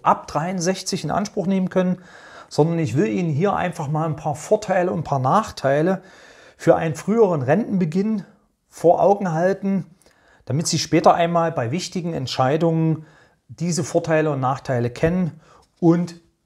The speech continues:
eventuell auch dann bei Ihrer privaten, persönlichen Entscheidung für die Rente berücksichtigen können.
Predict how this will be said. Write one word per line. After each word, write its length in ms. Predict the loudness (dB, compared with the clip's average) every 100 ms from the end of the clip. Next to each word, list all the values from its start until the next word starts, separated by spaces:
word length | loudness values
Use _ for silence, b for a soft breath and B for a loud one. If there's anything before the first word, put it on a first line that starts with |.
| _
eventuell 600 | -12 -4 -2 -2 -2 -2
auch 300 | 0 0 0
dann 440 | -2 -4 -4 -4 -8 _ _ _ _ _ -8
bei 120 | -4
Ihrer 640 | 4 4 6 2 0 -6 -14
privaten, 480 | -8 -2 0 -2 -4
persönlichen 460 | -4 -2 -4 -6
Entscheidung 400 | -10 -6 -4 -4
für 120 | -6 -6
die 100 | -4
Rente 240 | -4 -4
berücksichtigen 640 | 2 2 4 0 -2 -8
können. 180 | -14 -20